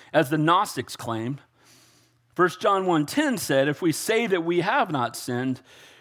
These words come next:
we have made him a liar, and his word is not in us." As born-again, Spirit-filled Christians, we have been empowered by God to walk away from every temptation. Just remember that when you're tempted. Who are you gonna listen to? The Holy Spirit who's drawing you away from it,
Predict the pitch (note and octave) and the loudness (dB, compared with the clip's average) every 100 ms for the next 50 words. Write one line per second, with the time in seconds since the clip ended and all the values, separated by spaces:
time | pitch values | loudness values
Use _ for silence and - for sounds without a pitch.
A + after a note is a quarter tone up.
0 | _ C#3 D3+ C3+ D3 D3+ D3 C3+ C3+ D3+ | _ 0 2 2 2 2 2 2 4 4
1 | E3 C3+ A#2+ A#2 - - C3+ B2 A#2 C3+ | 2 0 -2 -4 -8 -4 -2 -2 -4 -2
2 | C#3 B2+ B2 B2+ A#2+ D3 - F3 C3 C#3 | 0 -2 -2 -2 0 -2 0 0 0 0
3 | A3+ A3+ G#3+ F#3 - G3 F#3 F#3+ C#3+ - | 0 0 -4 -4 0 2 2 -4 -4 -4
4 | A3+ - C3+ B2+ B2+ C3 - _ - - | -4 -4 -4 -2 -4 -8 -16 _ -20 -20
5 | - - E3+ F3+ D3 E3+ D#3+ C#3+ F3+ F#3+ | -20 0 2 4 2 0 0 -2 0 2
6 | G#3+ F3 F3+ E3+ D3 C#3 C3+ - B2 C3 | 2 2 2 2 0 2 0 -4 -4 0
7 | C#3 - C#3+ C3 C3+ C3 B2 A#2+ B2 - | 0 0 -2 0 -2 -2 -2 0 -2 -4
8 | B2 G#2+ A#2+ G#2+ - F#2+ - _ _ _ | -6 -6 -6 -6 -10 -14 -18 _ _ _
9 | - - - - B3+ B3+ A#3 G#3+ G3+ G3 | -20 -20 -14 -2 -2 0 2 2 4 2
10 | F#3 F3 E3+ E3 - C3 G#2+ A2+ A2+ C#3 | 4 2 2 0 -2 -4 -4 -10 -14 -18
11 | _ _ - F#3+ G3+ F#3 F#3 E3+ D#3 - | _ _ -2 0 2 2 4 4 2 -2
12 | C3 - A#2+ G#2 - - - - A#2+ E3 | -6 -4 -4 -6 -14 -20 -12 -4 0 2
13 | G3 G3 - F#3 F#3 F#3+ D3+ A2 C#3 D#3+ | 2 0 -2 2 2 2 0 -2 0 2
14 | E3+ F#3 F3 F3+ E3 C#3 D#3 D#3 - D#3 | 4 2 2 2 0 0 0 0 0 0
15 | F3 F#3+ | 0 -4